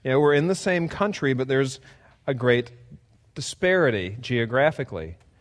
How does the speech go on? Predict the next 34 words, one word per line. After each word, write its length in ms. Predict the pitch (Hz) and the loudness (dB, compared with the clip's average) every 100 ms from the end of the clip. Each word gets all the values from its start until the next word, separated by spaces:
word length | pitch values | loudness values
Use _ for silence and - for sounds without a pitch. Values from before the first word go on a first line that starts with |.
| _ - | _ -6
And 120 | 117 | -2
yet, 160 | 123 | 0
once 260 | 127 127 120 | 0 -2 -4
again, 480 | 135 170 165 87 85 - _ _ _ - | -4 -2 -2 -4 -12 -18 _ _ _ -8
you 160 | 151 | -8
typically 480 | - 240 233 151 131 | -2 -2 -2 -4 -4
see 300 | 123 151 139 | -4 -4 -2
your 300 | 135 131 131 - _ | 0 -2 -4 -12 _
household 640 | - 180 185 - 135 117 | -4 -2 -2 -4 -2 -2
members 580 | 107 101 98 107 151 - - _ | -4 -6 -6 -8 -8 -12 -20 _
pretty 280 | - 294 240 | -10 -8 -6
regularly. 720 | 233 220 160 120 101 82 78 - _ - _ - | 0 2 2 0 -2 -6 -10 -16 _ -20 _ 0
Even 240 | 139 165 | 0 2
if 140 | 185 220 | 0 -2
you 80 | |
travel 520 | 190 - 220 190 135 123 | -4 2 4 4 2 2
on 240 | 139 143 | 0 2
business, 460 | 170 202 131 110 - - - _ | 4 4 2 -6 -10 -20 -20 _
there's 220 | 196 190 | 2 4
a 60 | 180 | 2
good 340 | 165 240 262 | 0 -2 -2
shot 340 | 196 240 202 175 | 0 4 4 2
you're 100 | 156 | -2
gonna 120 | 151 | -2
see 200 | 135 202 | -2 -2
them 180 | 143 123 | -2 -2
at 80 | - | -4
some 280 | 160 156 | -2 -2
point 400 | 160 131 123 156 | -2 -2 -2 -2
during 280 | 131 120 127 | -4 -2 0
the 100 | 135 | 0
week. 460 | 156 202 123 - - _ _ _ _ _ _ _ _ - | 2 2 0 -4 -18 _ _ _ _ _ _ _ _ -6
And 140 | 131 | 0
yet, 500 | 160 175 147 - - | 2 4 2 -4 -20